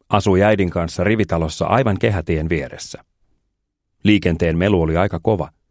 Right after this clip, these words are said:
mutta sijainti oli keskustassa. Äidillä ja Vitellolla oli aika uusi Audi, ja sen pintalakassa oli vain yksi naarmu.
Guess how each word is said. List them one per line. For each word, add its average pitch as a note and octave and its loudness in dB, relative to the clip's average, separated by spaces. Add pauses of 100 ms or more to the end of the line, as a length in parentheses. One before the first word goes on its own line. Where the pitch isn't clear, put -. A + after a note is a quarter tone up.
(180)
mutta F#2+ 2
sijainti F2+ 0
oli E2 0
keskustassa. - -8 (1300)
Äidillä A#2 2
ja F#2 4
Vitellolla E2+ 0
oli G2 2
aika A2+ 0
uusi F#2+ 0
Audi, F#2+ -2 (260)
ja F#2 0
sen A2 2
pintalakassa E2+ 0
oli F2+ 0
vain G#2+ 0
yksi F#2 -4
naarmu. C2+ -10